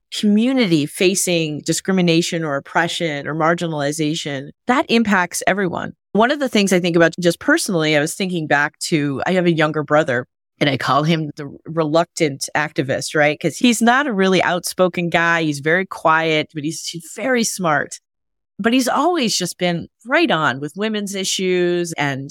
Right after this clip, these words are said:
gender issues and all of these things. And he's a cis, white, straight guy. And I'm always like, and I remember asking him one time, "What's your stake? Like, why are you?" And he said, "Listen, this stuff is bad for everybody, because what I don't like is I don't like to see, when I see toxic masculinity,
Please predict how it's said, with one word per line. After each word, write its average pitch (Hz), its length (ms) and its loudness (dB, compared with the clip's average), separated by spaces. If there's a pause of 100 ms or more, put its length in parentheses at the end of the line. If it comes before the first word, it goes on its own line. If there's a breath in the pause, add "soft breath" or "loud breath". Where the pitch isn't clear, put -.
gender 196 300 0
issues 190 460 -4
and 175 100 -8
all 254 260 -2
of 202 80 -8
these 185 200 -2
things. 160 320 -4
And 175 80 -4
he's 240 120 -4
a 277 60 -4
cis, - 480 -2
white, 214 260 2
straight 190 300 0
guy. 147 220 2
And 143 100 0
I'm 160 100 0
always 180 320 2
like, 160 200 2
and 180 80 4
I - 20 4
remember 269 340 2
asking 196 360 -2
him 160 60 0
one 151 120 -2
time, 147 240 -2
"What's 254 220 2
your 226 180 4
stake? - 600 -2
Like, 190 180 2
why 202 220 2
are 285 80 2
you?" 190 260 0
And 160 100 -2
he 180 80 -2
said, 185 200 -4
"Listen, 196 440 -2 (220)
this 214 140 -2
stuff 233 200 2
is 175 120 0
bad 170 260 2
for 160 140 2
everybody, 165 440 -2
because 175 220 0
what 175 140 4
I 208 180 4
don't 220 320 2
like - 500 -6
is 175 160 0
I 175 140 4
don't 202 260 -4
like 175 200 -2
to 170 100 -8
see, 156 220 -4
when 160 100 -2
I 185 80 2
see 185 180 -6
toxic - 540 -4
masculinity, 175 800 -4